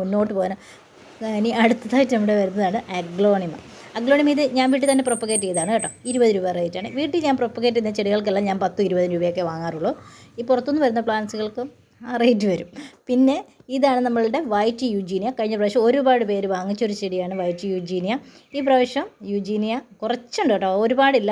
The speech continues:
അപ്പോൾ കഴിഞ്ഞ പ്രാവശ്യം അത് തീർന്നു പോയി. ഈ പ്രാവശ്യവും, ആ, കുറച്ചേ ഉള്ളൂ. അപ്പോൾ, ആ, ഈ വൈറ്റ് യൂജീനിയയ്ക്ക് നമുക്ക് റേറ്റ് വരുന്നത് നൂറ് രൂപയാണ്. നല്ല ഭംഗിയുള്ള, ആ, യൂജീനിയ അല്ലേ?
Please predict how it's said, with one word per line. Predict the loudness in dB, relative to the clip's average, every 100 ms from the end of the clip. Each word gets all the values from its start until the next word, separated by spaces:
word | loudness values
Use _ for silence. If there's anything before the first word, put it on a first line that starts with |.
| -2
അപ്പോൾ | 0
കഴിഞ്ഞ | -2 0 0
പ്രാവശ്യം | 0 -2
അത് | 0
തീർന്നു | -2 -2 -4
പോയി. | -4 -4 -6
ഈ | -6
പ്രാവശ്യവും, | -2 -2 -2 -2 -2 -4 _ -20 _ -4
ആ, | -2 0
കുറച്ചേ | 0 0 -2 0 0
ഉള്ളൂ. | -4 -12 -18 -16 -8
അപ്പോൾ, | -6 -6 -4
ആ, | -4 -2 -2 -2 0
ഈ | 2
വൈറ്റ് | 2 0 -2
യൂജീനിയയ്ക്ക് | 0 0 0 -2
നമുക്ക് | -2 -4
റേറ്റ് | -4 -2
വരുന്നത് | -4 -4 -6 -4
നൂറ് | -4 -4
രൂപയാണ്. | -4 -6 -10 -16 -20 -20 -20 -8 0
നല്ല | 2
ഭംഗിയുള്ള, | 4 4 2 0 -2 -4 -4
ആ, | 0 0 0
യൂജീനിയ | -2 -4 -4 -4
അല്ലേ? | -6